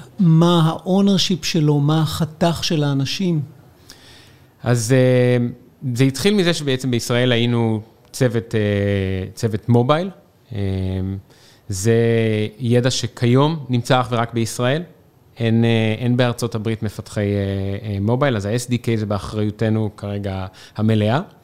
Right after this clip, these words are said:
Speaker 2: אה, בנוסף, היה לנו מפתחי פרונט-אנד כמובן, ומפתחי back-end. מה שבעצם קרה בשנה וחצי האחרונות, זה ש-, אה, מפתחי הפרונט-אנד של, אה, של אינסרט,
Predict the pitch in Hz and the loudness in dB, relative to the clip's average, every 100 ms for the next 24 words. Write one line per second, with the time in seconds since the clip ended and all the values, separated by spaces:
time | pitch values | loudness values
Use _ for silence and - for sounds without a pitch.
0 | - - - - - - _ 117 120 117 | -20 -20 -20 -20 -20 -20 _ 2 4 4
1 | 117 117 113 113 113 107 127 127 165 156 | 4 2 2 0 -2 0 2 4 2 0
2 | 127 123 120 110 104 104 120 - 107 - | 0 0 0 -2 -4 -8 -8 -4 -6 -2
3 | 131 151 165 151 165 156 156 160 139 - | -2 -2 -4 -4 -4 -2 -2 -4 -6 -12
4 | - 104 98 104 - 92 120 127 190 208 | -12 -10 -8 -8 -6 -2 -2 -2 -6 -8
5 | - - - - - - - 131 151 - | -16 -20 -20 -20 -20 -14 0 0 2 0
6 | 160 160 156 156 156 156 156 160 156 151 | 2 2 2 2 2 2 2 -4 0 2
7 | 156 160 139 127 123 - 127 131 135 139 | 2 0 0 0 0 0 0 0 -2 -4
8 | 147 135 - 151 180 185 - 110 117 - | -2 -2 -2 0 0 -2 -4 -6 -6 -4
9 | 123 113 113 107 107 117 110 107 104 104 | 0 0 0 0 -2 -4 -2 0 -2 -2
10 | 104 104 113 - - - 127 127 113 110 | -2 -4 -4 -6 -6 -2 0 2 0 -4
11 | - - - 123 127 123 113 - 113 110 | -8 -14 -4 0 0 0 -2 -2 -2 0
12 | 107 104 101 101 98 98 95 95 - - | 0 -2 -2 -2 -4 -4 -8 -12 -20 -20
13 | - 123 135 156 107 87 | -4 2 2 2 -2 -10